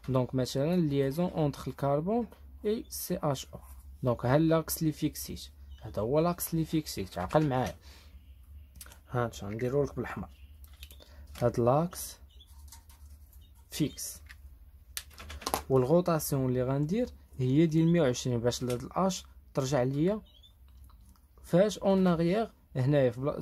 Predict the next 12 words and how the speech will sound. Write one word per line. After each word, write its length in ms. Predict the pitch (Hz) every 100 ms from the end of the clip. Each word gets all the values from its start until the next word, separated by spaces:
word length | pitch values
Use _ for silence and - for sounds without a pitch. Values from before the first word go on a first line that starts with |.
| - -
بحال 260 | 170 175
ترومبلاسي 580 | - 165 - 160 156 196
هاد 120 | 175
الاو 200 | 165 139
اش. 240 | - - - - - - - -
دونك 380 | 131 151 156
غوطاسيون 560 | 120 127 120 123 - 160
ديال 160 | 143 127
مية 160 | 131
وعشرين 420 | 127 - 170 214 - - - -
دوغري، 380 | 131 131 113 104 - - - - - - - -
متفقين. 540 | 131 - 170 156 -